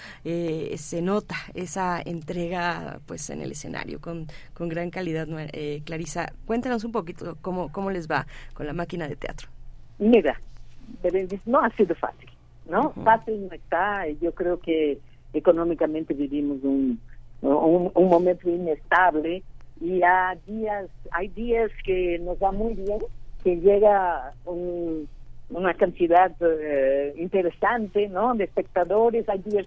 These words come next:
Speaker 2: que no, que sorprendentemente, eh, la gente no llega, porque ya sabes, es un sábado, un sábado difícil, esta ciudad no es nada fácil, y todos
Speaker 1: Ujú.
Speaker 2: la vivimos y todos la sufrimos,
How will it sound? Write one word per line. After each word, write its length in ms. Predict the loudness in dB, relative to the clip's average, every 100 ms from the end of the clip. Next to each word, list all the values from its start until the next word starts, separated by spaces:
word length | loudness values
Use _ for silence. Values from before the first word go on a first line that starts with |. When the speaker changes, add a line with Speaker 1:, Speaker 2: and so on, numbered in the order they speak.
| 0
Speaker 2:
que 80 | 0
no, 360 | 2 0 0 -8 -20 -20 -6
que 100 | -4
sorprendentemente, 1400 | 0 0 2 0 2 0 0 -2 -4 -4 2 2 2 0 -10 -20 -16 -2
eh, 260 | 2 4 6
la 160 | 4
gente 560 | 4 -2 2 4 4 0 -8 -20 -14
no 220 | -4 -2
llega, 420 | 4 6 6 4 0
porque 320 | -2 -6 -8
ya 120 | -6
sabes, 300 | 0 0 2
es 180 | -2 -2
un 120 | -6 0
sábado, 380 | 2 4 2 -2
un 100 | -4 2
sábado 420 | 4 4 0 -4
difícil, 720 | -4 -8 -6 -6 0 2 2
esta 240 | 0 -2 -6
ciudad 360 | -2 4 4
no 220 | 2 -4
es 100 | -2
nada 260 | 4 4 4
fácil, 500 | 2 -2 0 -2 -2
y 40 | 0
todos 340 | 2 2 2
Speaker 1:
Ujú. 100 | 2
Speaker 2:
la 60 | 0
vivimos 500 | 0 0 0 0 -2
y 80 | 2
todos 340 | 4 4 4
la 200 | 2 0
sufrimos, 600 | -2 -2 0 0 0 -4